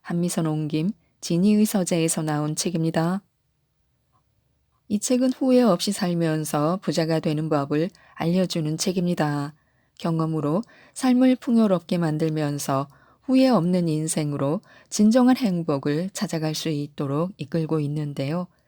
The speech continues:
살면서 경험한 것들이 인생의 진정한 부를 만들 수 있도록 몇 가지 소개해드리겠습니다. 행동해야 운도 따라준다고 하는데요.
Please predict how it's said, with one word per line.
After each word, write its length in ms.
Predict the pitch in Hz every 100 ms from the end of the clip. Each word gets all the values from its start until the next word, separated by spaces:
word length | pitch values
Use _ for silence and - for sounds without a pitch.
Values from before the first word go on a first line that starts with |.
| _ _ _
살면서 580 | - 247 262 254 254 247
경험한 560 | 220 180 175 175 175
것들이 580 | 175 151 - 147 143 202 - _ _ _
인생의 480 | 208 233 277 262 262
진정한 800 | - 165 165 156 147 151 180 196
부를 240 | - 185
만들 300 | 214 196 190
수 120 | 180 165
있도록 540 | 143 - 143 139 147 -
몇 180 | 139
가지 420 | - 143 - 151 185
소개해드리겠습니다. 1300 | - 233 233 202 151 143 143 - 165 156 147 139 143 _ _ _ _ _ _ _ _ _ _ _ _ _ _ _ _
행동해야 880 | 247 247 247 240 254 170 156 151 233 _ _ _ _
운도 320 | 220 254 269
따라준다고 880 | 254 233 220 214 - 165 165 156 160
하는데요. 800 | 185 151 147 139 135 175 131